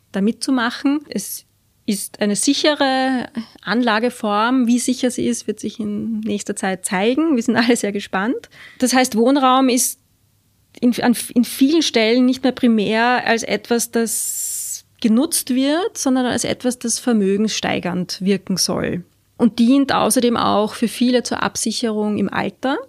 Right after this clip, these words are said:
Und was dann in großen Städten dazukommt, ist, dass viele von diesen Wohnungen dann auch gar nicht mehr, also ich rede jetzt von Anlagewohnungen, ähm, eben,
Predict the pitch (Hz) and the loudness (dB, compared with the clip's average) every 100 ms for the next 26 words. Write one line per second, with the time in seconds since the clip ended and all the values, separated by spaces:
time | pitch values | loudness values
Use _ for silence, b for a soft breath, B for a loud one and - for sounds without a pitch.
0 | _ _ _ 240 226 233 254 247 202 254 | _ _ _ 0 2 4 2 4 2 2
1 | 262 254 240 254 240 - 247 - 277 262 | 2 2 2 2 2 -2 -6 -2 2 2
2 | 262 226 240 240 - - 233 - - - | 0 -2 0 -2 -6 -2 -2 -2 -6 -4
3 | 240 247 247 233 233 226 202 220 247 254 | 0 2 2 2 2 2 2 2 2 2
4 | 240 233 214 214 202 - 190 208 202 214 | 2 0 0 0 -2 -2 -2 -2 -2 -4
5 | 202 196 202 196 202 202 202 202 190 - | -2 -2 -2 -2 -2 -2 -2 -2 -2 -2
6 | 196 - 214 202 185 196 180 190 190 190 | -2 0 -2 0 0 0 0 0 0 -2
7 | 190 190 190 - 185 190 190 190 - 196 | -2 -2 -2 -4 -6 -6 -10 -12 -12 -12
8 | 190 190 | -12 -12